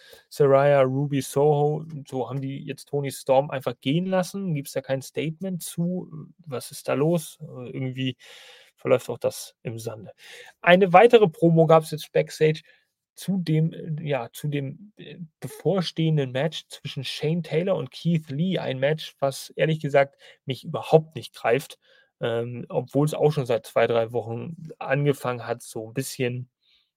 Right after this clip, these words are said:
nach vorne zu gehen. Also Keith Lee sagt:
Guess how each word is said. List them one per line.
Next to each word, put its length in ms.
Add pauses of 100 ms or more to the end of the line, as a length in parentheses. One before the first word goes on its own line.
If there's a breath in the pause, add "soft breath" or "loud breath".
(280)
nach 160
vorne 460
zu 220
gehen. 320
Also 220
Keith 420
Lee 200
sagt: 440